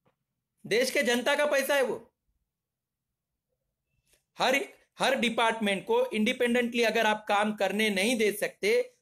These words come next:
तो फिर सरकार गिरा दीजिए, आप राजीनामा दीजिए। लेबर मिनिस्टर ने राजीनामा देना चाहिए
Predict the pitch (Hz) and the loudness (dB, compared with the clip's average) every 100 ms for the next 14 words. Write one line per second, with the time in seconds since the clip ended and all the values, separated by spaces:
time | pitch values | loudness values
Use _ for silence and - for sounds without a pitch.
0 | _ 233 233 262 226 214 208 262 220 240 | _ -4 -2 -4 -2 -2 2 0 2 0
1 | 285 285 254 262 180 _ _ _ - 196 | 0 -2 -2 -2 -4 _ _ _ -4 -2
2 | 247 214 208 269 277 277 277 262 220 196 | 0 0 2 2 2 0 0 -2 0 -2
3 | - - - 165 202 254 254 262 254 262 | -4 -16 -10 -2 0 2 0 0 0 0
4 | 262 269 220 214 254 254 254 233 233 226 | 0 2 2 2 2 2 0 0 0 0
5 | 220 202 233 277 | -2 0 0 0